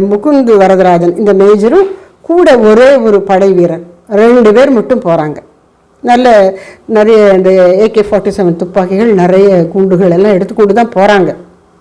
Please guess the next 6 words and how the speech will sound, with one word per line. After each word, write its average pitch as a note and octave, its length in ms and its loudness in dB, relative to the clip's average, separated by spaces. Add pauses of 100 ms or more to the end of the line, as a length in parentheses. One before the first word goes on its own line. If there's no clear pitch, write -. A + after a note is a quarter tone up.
(720)
அங்க A#3+ 260 0
உள்ள D#4 340 2
பதுங்கி E4 520 2
இருக்கக்கூடிய D4 500 0
ரெண்டு C4+ 280 2
மூணு, A#3+ 580 2